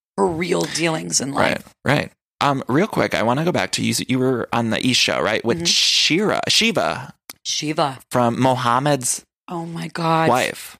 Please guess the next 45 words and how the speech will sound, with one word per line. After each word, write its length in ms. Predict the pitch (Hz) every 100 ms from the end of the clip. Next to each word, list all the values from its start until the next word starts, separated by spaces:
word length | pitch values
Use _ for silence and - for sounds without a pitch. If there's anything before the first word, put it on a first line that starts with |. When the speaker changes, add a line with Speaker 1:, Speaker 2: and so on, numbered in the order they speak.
| -
Speaker 1:
Mohammed's 400 | 175 170 175 -
fiance. 400 | - 156 147 156
Speaker 2:
Fiance. 640 | 107 87 - - - - - -
Speaker 1:
Forever 540 | - 190 165 160 160
fiance. 600 | - - - - - -
Speaker 2:
What 340 | 120 - - - _ _ _
was 420 | - 113 113 - -
going 220 | 113 107
on 160 | 76 50
there? 280 | 50 50 -
Speaker 1:
Oh 80 | 196
my 160 | 202
gosh! 320 | 190 180 175 -
It 60 | 202
has 160 | 202
been, 180 | - 208
like, 220 | 202 175 -
I've 240 | 175 185
seen 360 | - 208 202 190
all, 260 | - 180
'cause 240 | 185 - 185
I 160 | - 208
get 140 | 233
all 160 | - 185
the 200 | 170 156 _ _ -
alerts 440 | 175 190 - -
for 80 | 170
Second 300 | 180 175 175
Wives 240 | 156 165
Club. 340 | - 208 214 226 - _ _ _ _ _ - -
Every 300 | 214 220 277
single 400 | 277 254 240 220
husband 760 | 196 185 175 - 208 240 269 - _ _ _
on 160 | 202 202
that 160 | 196
show, 500 | 190 - 165 175 262 -
besides 460 | 202 214 196 190 -
Dean, 400 | - 175 165 185
which 200 | 180 -
was 120 | -
with 120 | 170
Tanya, 380 | - 165 156 156
who 220 | 170 165
nobody 320 | 160 156 156 165
liked, 340 | 147 151 -